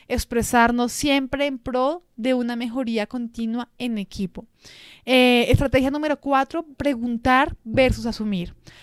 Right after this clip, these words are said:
Hay mucho ma-, más valor cuando tú preguntas y tú dices, "Wow, ¿qué fue lo que pasó?" o "¿Qué tienes?", versus que tú asumas cosas que no son y te armes historias donde no las hay.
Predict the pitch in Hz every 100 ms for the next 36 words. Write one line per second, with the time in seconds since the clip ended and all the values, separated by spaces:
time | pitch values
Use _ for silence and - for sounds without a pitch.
0 | - 240 262 285 339 339 359 339 254 302
1 | 302 294 294 294 285 269 - 302 330 277
2 | 294 254 302 370 - _ _ _ 240 254
3 | 226 240 220 175 - - - - - -
4 | - - - 311 277 311 320 269 247 277
5 | 277 302 294 - 247 247 220 _ _ _
6 | _ 302 294 294 302 294 294 320 - _
7 | - 226 269 247 233 269 - 320 339 339
8 | - 320 320 427 - - _ _ _ _
9 | _ - 285 262 - 254 240 226 226 196
10 | 190 175 226 233 240 233 254 254 - 240
11 | 254 247 240 226 214 202 196 - 156